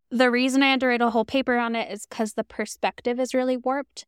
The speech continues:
The lady who's standing at the bar is also seen in the reflection of the glass behind the bar talking to a guy right in front of her.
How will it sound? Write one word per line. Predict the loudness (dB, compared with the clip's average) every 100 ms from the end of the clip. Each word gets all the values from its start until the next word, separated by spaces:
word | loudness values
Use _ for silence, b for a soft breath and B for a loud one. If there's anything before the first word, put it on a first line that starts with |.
| _ _
The | -2 2
lady | 2 2 2
who's | 0
standing | 0 -2 -2 -6 -8 -8
at | -8 -8
the | -10 -8
bar | 0 2 2 0 0 -2
is | -4 -6 -2
also | -2 -2 -4 -4 -2 -4
seen | -8 -6 -8 -8
in | -6
the | -6
reflection | -4 -4 -6 -6 -8
of | -6
the |
glass | -2 -2 -2
behind | -6 -10 -6 -4 -2 -2
the | 0
bar | 2 0
talking | -2 -4 -6 -4 -4 -4 -8
to | -4 -2
a | -2
guy | -2 -2 0 -2 -2
right | -4 -4
in | -8
front | -4 -4
of | 0
her. | 0 0